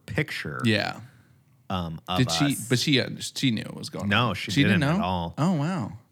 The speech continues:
Speaker 1: And the same idea is what gave me away is, uh, you know, I set my phone up, we're on the, that
Speaker 2: I remember,
Speaker 1: Outlook,
Speaker 2: I remember
Speaker 1: right?
Speaker 2: exact-, and
Speaker 1: And
Speaker 2: you
Speaker 1: I
Speaker 2: guys
Speaker 1: put
Speaker 2: were,
Speaker 1: my
Speaker 2: like, kinda,
Speaker 1: arm
Speaker 2: like, silhouetted a little bit.
Speaker 1: Exactly. And
Speaker 2: Yeah, it's
Speaker 1: then
Speaker 2: perfect.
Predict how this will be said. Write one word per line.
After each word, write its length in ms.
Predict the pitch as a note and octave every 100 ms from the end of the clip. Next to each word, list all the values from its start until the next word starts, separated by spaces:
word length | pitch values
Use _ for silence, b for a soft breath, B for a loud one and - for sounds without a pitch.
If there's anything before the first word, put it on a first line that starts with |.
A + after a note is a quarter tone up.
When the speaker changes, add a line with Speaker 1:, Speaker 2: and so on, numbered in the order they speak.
| -
Speaker 1:
And 260 | G#2+ G2 F2+
the 60 |
same 220 | - A2
idea 480 | G2 F2+ A2 D3+ F#2
is 140 | F2 F#2+
what 200 | F2 E2
gave 320 | F2+ E2+ E2+
me 220 | G#2 C#3
away 420 | G2 E2+ D#2+ D#2+ -
is, 180 | E2+ E2+ - G2
uh, 40 |
you 120 | G2
know, 80 | E2+
I 60 | F2+
set 260 | - G#2
my 120 | F#2+ F2+
phone 280 | - F#2+
up, 160 | F#2 F2
we're 140 | F2+
on 140 | F2 E2+
the, 200 | E2 E2 _ -
that 340 | E2+ D#2+ - _ -
Speaker 2:
I 80 | A#2
remember, 380 | A#2 A#2 A2+
Speaker 1:
Outlook, 180 | G2+ G2+
Speaker 2:
I 60 | B2
remember 260 | C3+ D3+ C3+
Speaker 1:
right? 40 |
Speaker 2:
exact-, 280 | G#2+ A#2+ A#2+
and 40 | A#2+
Speaker 1:
And 40 |
Speaker 2:
you 60 | A#2+
Speaker 1:
I 40 |
Speaker 2:
guys 120 | C3
Speaker 1:
put 80 | B2
Speaker 2:
were, 60 | A#2+
Speaker 1:
my 60 |
Speaker 2:
like, 80 | A2+
kinda, 220 | G#2 C3+
Speaker 1:
arm 40 | B2
Speaker 2:
like, 100 | G#2
silhouetted 640 | - A#2 G#2 G#2+ A2 G2+
a 40 | F2
little 220 | - -
bit. 160 | A2+ A#2+
Speaker 1:
Exactly. 460 | A#2 A#2 A2 G#2
And 80 | F#2+
Speaker 2:
Yeah, 60 | A2+
it's 80 | A2
Speaker 1:
then 240 | A#2 G#2+
Speaker 2:
perfect. 240 | G2 F#2